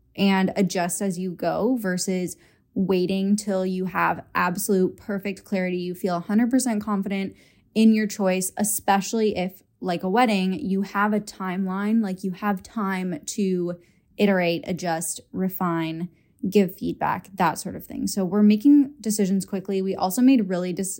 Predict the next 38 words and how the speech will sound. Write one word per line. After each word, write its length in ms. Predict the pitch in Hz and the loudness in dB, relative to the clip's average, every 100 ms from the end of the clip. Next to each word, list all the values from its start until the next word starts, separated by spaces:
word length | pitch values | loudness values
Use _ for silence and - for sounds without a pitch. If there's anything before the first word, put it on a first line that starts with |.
| - | -12
really 320 | 185 202 202 | -4 2 4
fast 280 | 202 180 180 | 4 2 0
decisions 520 | 185 190 180 180 180 | -6 -6 -4 -6 -6
with 400 | - 180 175 180 _ _ _ _ - | -6 -4 -4 -6 _ _ _ _ 2
our 500 | 185 180 180 180 - | 4 4 0 -4 -6
florist. 720 | - 175 170 208 294 294 - | -6 -4 0 2 2 0 0
Our 160 | 202 202 | 2 2
wedding 320 | 185 196 214 | 2 2 2
planner 300 | 226 220 220 | 2 -2 -2
sent 260 | 214 196 190 | -2 -2 -2
us 180 | 185 180 | -4 -8
one 320 | 180 180 214 | -4 0 2
florist, 520 | 208 190 190 185 190 | 2 -2 -2 -4 -6
and 120 | - | -6
I 40 | 185 | -6
was 140 | 180 - | -6 -2
already 220 | 196 233 | 0 2
really 240 | 262 262 | 2 0
clear 540 | 240 - 190 190 190 - | -2 -4 -4 -2 -6 -4
on 460 | 185 175 175 180 - _ _ _ _ - | -4 -4 -6 -8 -10 _ _ _ _ -4
what 340 | 185 190 180 | 0 2 2
the 80 | 202 | -2
vision 460 | 170 175 196 196 208 | -2 -2 -2 0 0
and 200 | 196 185 | 0 -2
the 60 | |
vibe 340 | 170 170 170 180 | 0 0 0 0
was 340 | 220 226 226 | 0 0 -2
in 160 | 196 185 | -2 -2
terms 340 | 180 180 180 | -4 -8 -6
of, 100 | 180 | -6
like, 180 | 170 165 | -6 -6
styles 680 | - - 165 160 185 214 226 | -6 0 2 2 0 -2 -2
of 180 | - 240 | -4 -4
arrangements 640 | 240 240 247 247 247 254 | -2 0 0 0 0 0
and 100 | 254 | -2
stuff. 280 | 262 262 262 | 2 0 0
We're 200 | - 196 | -2 -2
still 640 | 196 - 254 302 339 - | -2 0 0 0 -2 -6